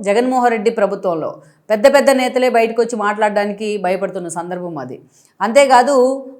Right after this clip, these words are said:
వైఎస్ఆర్సీపీ తరపున ఆ జిల్లా అప్పుడు మొత్తం క్లీన్ స్వీప్ చేసింది, సాలిడ్గా ఉన్నారు నేతలు వైఎస్ఆర్సీపీ నుంచి. అలాంటి జిల్లాలో కూడా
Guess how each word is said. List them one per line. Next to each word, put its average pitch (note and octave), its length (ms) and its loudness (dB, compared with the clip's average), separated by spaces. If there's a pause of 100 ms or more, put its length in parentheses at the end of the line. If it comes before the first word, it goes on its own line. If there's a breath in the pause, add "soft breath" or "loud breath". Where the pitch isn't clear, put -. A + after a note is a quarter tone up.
వైఎస్ఆర్సీపీ B3+ 640 4
తరపున A#3+ 320 -2
ఆ G#3+ 280 2
జిల్లా A3+ 280 2
అప్పుడు A3 280 4
మొత్తం A3 720 0
క్లీన్ C#4 240 -2
స్వీప్ C4 300 -4
చేసింది, A3+ 380 -4
సాలిడ్గా A#3+ 500 4
ఉన్నారు G3 280 0
నేతలు E3+ 320 -6
వైఎస్ఆర్సీపీ E3+ 600 -4
నుంచి. D3+ 280 -14 (400 soft breath)
అలాంటి C4 400 4
జిల్లాలో B3 380 2
కూడా A3 380 0